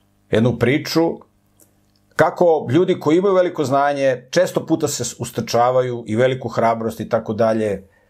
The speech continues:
da preuzmu odgovoran posao zato što su svesni svoje slabosti. A kako oni koji malo znaju, oni su hrabri, „Ja ću to, jao, kad bi ja došao do para,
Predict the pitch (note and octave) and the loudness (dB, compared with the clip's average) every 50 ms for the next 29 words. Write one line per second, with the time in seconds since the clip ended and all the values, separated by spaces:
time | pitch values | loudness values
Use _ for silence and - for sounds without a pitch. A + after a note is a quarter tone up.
0 | _ _ _ _ _ _ _ _ _ - - A2+ A2 - B2 B2+ C3+ C3+ B2 A2+ | _ _ _ _ _ _ _ _ _ -2 0 0 0 2 2 2 2 2 0 -2
1 | B2+ B2 A#2 A#2 A2+ A2+ A2+ - - _ _ _ _ _ _ _ _ _ _ _ | -2 -2 0 0 0 -2 -4 -6 -12 _ _ _ _ _ _ _ _ _ _ _
2 | _ - A#2+ E3 F3 E3 F3+ E3+ E3 D#3+ D3+ C3+ C3 D#3+ D#3+ E3 D#3+ - - D#3+ | _ 2 2 2 4 4 4 4 4 2 2 0 2 2 2 2 2 0 2 2
3 | D3 C#3 C3 B2 - - - - D#3 F3+ - G3 - - - - E3+ D#3+ D#3 D3 | 4 4 2 0 -4 -6 -2 0 0 0 0 -2 -4 -2 2 2 4 4 4 2
4 | C3 - - - - - D3 C3+ - E3+ E3 - D#3+ D3+ D#3+ D#3+ D3 - - E3+ | -2 -4 -8 -14 -10 -8 -4 0 0 0 0 0 -2 -2 0 0 0 2 2 0
5 | E3 B2+ A2+ - - - - _ _ _ _ _ _ _ _ _ - - - - | 0 0 -4 -8 -14 -18 -20 _ _ _ _ _ _ _ _ _ -20 -20 -16 -8
6 | - - - - G3+ G#3+ G#3+ - G3+ A3 A#3 A#3 - - F3 E3 D3+ D#3 G3 A3+ | -4 -4 0 0 0 0 2 0 0 0 0 -2 -2 0 0 2 2 2 2 2
7 | A#3 G3 D3+ A#2 B2+ A#2+ A2+ A#2+ C#3+ E3+ F#3 F#3+ - _ _ _ _ _ _ _ | 2 0 0 -2 -2 -2 -2 -2 -2 -4 -4 -8 -12 _ _ _ _ _ _ _
8 | _ _ _ _ _ _ _ _ _ _ _ _ _ _ _ _ _ _ _ _ | _ _ _ _ _ _ _ _ _ _ _ _ _ _ _ _ _ _ _ _
9 | _ _ _ _ _ G#2+ B2 G3 A#3 A#3+ - - F#3 - - F3+ F#3 G3 G3 F#3 | _ _ _ _ _ 2 2 4 2 2 0 0 0 0 2 2 2 2 2 2
10 | E3+ E3 F3 G#3+ A3 A3 G#3+ F#3+ - - E3 - E3 F#3+ F3 E3+ G3 A3 A3+ G#3+ | 2 2 2 4 4 2 2 0 -2 -4 -4 -2 0 2 2 2 2 2 2 2
11 | F#3+ - - F#3 D#3 F#3+ G#3+ A3+ A3 G3+ D#3+ D3+ G3+ G#3 F#3 - - F3+ D3 D#3 | 0 0 -2 -2 0 0 2 2 2 0 0 0 0 0 0 -2 -4 -4 -2 -2
12 | D#3 D#3 - F3 F#3 F#3 F3+ E3+ D#3+ D3 C#3+ C3 B2 - | -2 -2 0 0 2 2 2 0 0 0 -2 -4 -4 -6